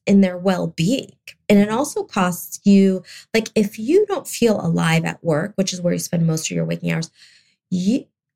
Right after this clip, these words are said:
that's not only, like, sure, it costs organizations, but what does it cost you and your family when you come home feeling like crap? Like, when you don't have the energy to, to really be present when your child tells you about their day,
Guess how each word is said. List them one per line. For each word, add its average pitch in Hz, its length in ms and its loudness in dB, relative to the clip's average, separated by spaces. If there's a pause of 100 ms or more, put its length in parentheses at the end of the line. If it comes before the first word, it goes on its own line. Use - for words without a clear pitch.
(300)
that's 311 500 -4 (220)
not 277 260 4
only, 392 380 0
like, 196 260 0
sure, 269 540 -2
it 226 180 2
costs - 520 -4
organizations, 170 920 -2
but - 200 -2 (500)
what 226 200 4
does 440 180 0
it - 100 -18
cost 247 400 -6
you 208 320 2
and 208 160 -4
your 185 120 -4
family 254 680 0
when 196 200 6
you 240 100 0
come 240 260 -10
home 202 480 0 (300)
feeling 220 420 2
like 185 200 0
crap? - 380 -4
Like, 196 200 2 (260)
when 208 220 6
you 240 100 2
don't 240 220 -2
have 233 220 -4
the - 220 -4
energy 190 720 0 (280)
to, 196 340 2 (280)
to 247 120 2
really 285 320 -2
be 226 180 -4
present 220 480 -4
when 190 140 4
your 185 140 2
child 185 520 0
tells 175 300 -4
you 170 120 0
about 165 280 -2
their - 140 -8
day, - 400 -6